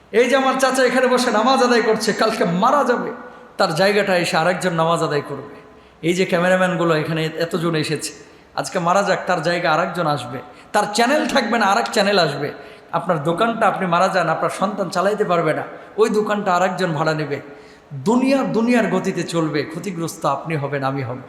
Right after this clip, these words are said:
ঠিক কিনা? কয়দিনের জিন্দেগি? একটু শুদ্ধ হই না ভাই,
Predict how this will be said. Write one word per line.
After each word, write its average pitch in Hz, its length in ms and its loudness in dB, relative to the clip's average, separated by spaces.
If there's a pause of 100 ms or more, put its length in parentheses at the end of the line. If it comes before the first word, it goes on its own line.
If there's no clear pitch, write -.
ঠিক 143 200 -8
কিনা? - 240 -10 (1400)
কয়দিনের 196 440 0
জিন্দেগি? 143 420 -6 (720)
একটু 170 180 -8
শুদ্ধ 180 320 -2
হই 208 200 4
না 233 120 2
ভাই, 185 300 2